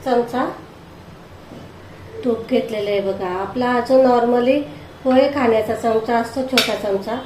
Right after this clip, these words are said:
तो भरून घेतलेला आहे. ह्या एका चमच्याने तुम्ही आपले मथुरेचे पेढे आहेत ना, ते खूप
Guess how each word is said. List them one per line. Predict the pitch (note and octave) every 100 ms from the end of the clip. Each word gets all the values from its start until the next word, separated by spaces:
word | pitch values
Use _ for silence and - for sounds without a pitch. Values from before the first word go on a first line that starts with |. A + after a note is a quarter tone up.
| - - - - - -
तो | A#3
भरून | A3+ A3+ A3+ A3
घेतलेला | G3+ G3+ F#3+ G3
आहे. | G3+ G3 B3+ - - - -
ह्या | B3+ B3+
एका | B3+ C#4
चमच्याने | C4 C4+ C4 C4+ C4+ C4
तुम्ही | C4 C4 C4
आपले | A#3+ - A#3+ A#3+ B3+ - - -
मथुरेचे | A#3+ A#3 A#3 B3 B3 C4 B3+
पेढे | B3 A#3
आहेत | A#3+ A#3 A#3+
ना, | B3+
ते | B3+ C4 C4
खूप | C4+